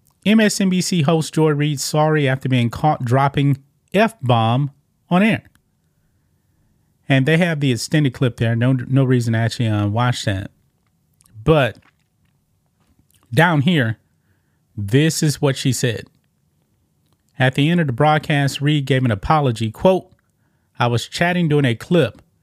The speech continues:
that was playing, and you know, we try to keep this show very P G thirteen. So I just want to apologize to anyone who was listening to my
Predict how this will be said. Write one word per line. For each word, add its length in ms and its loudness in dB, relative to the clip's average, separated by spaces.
that 100 0
was 160 -4
playing, 480 0
and 120 2
you 60 2
know, 400 2
we 120 0
try 300 0
to 60 -2
keep 280 -6
this 240 0
show 320 0
very 360 0
P 240 -2
G 180 -2
thirteen. 640 0
So 160 0
I 60 4
just 260 0
want 200 0
to 100 0
apologize 800 0
to 160 0
anyone 440 0
who 120 0
was 240 0
listening 520 2
to 200 0
my 360 0